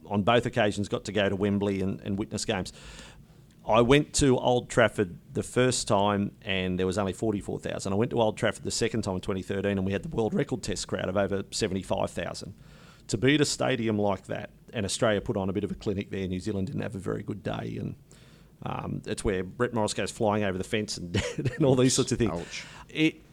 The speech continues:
Speaker 1: you, you're caught up in the whole event. That, to be at that is so incredibly exciting, to be an Australian on the other side of the world calling the game you love, like getting to call it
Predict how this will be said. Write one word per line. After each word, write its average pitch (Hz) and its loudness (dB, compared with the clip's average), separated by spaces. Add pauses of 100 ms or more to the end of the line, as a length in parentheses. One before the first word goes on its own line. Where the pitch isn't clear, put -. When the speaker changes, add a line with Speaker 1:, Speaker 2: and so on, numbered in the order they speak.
(360)
Speaker 1:
you, 156 4
you're 151 8
caught 208 10
up 120 8
in 113 2
the 98 2
whole 104 6
event. 95 0
That, - 2
to 156 8
be 190 8
at 139 0
that 107 6
is 104 2
so 143 4
incredibly 107 2
exciting, 95 -2
to 107 -2
be 107 4
an 104 2
Australian 135 2
on 104 -2
the - -2
other 143 2
side 131 2
of 104 0
the 113 4
world 98 2
calling 143 2
the 113 0
game 104 0
you 95 -2
love, 104 -4
like - -8
getting 147 -6
to 98 -14
call 131 -4
it - -10